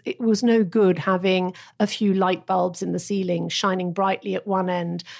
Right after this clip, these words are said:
and sort of flickering, and one had gone out and hadn't been replaced for a long time at the other end. So that was a different kind of challenge.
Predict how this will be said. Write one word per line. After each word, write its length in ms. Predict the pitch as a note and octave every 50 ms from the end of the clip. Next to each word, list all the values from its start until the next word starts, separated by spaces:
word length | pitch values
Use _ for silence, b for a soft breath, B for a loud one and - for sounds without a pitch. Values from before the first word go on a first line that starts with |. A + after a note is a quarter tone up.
| B B -
and 180 | F#3+ F3 F3+
sort 160 | - - F#3+
of 120 | F#3+ F3+ -
flickering, 600 | - - - G#3+ G3+ - - F#3+ F#3 F#3 F3+ F3+ F3+
and 160 | F#3+ G3 G3
one 160 | G3+ F#3+ F#3+
had 120 | F#3 E3
gone 160 | - - F#3 F3+
out 300 | F#3+ F#3 F3+ F3 - -
and 100 | F#3+ E3
hadn't 300 | - - E3+ G3 F#3 -
been 180 | F#3+ F#3 F#3
replaced 540 | F#3 F#3 F3+ - G#3 F#3+ F#3 G3 - - -
for 140 | - - -
a 40 | F3+
long 240 | F3+ E3+ F3 F3
time 360 | E3+ - F#3+ F#3 F#3 F3+ F3+ F3
at 100 | - -
the 100 | G3+ F#3+
other 240 | F#3 F3+ F3 E3+
end. 240 | E3+ D#3+ E3 - E3+
So 220 | - - G#3+ G#3 G3+ B B B B B B
that 320 | D4 F#3 B3+ B3+ C4+ C4 -
was 280 | A3 G#3+ G3+ G3+ G3+
a 40 | G#3
different 400 | F#3 G3+ G3 - - F#3+ F3+ F#3
kind 320 | - - F#3 F3+ F3+ F3 F3
of 100 | F3 -
challenge. 580 | - - F#3 F3+ E3+ D#3+ D#3 D#3 D#3+ D#3+ B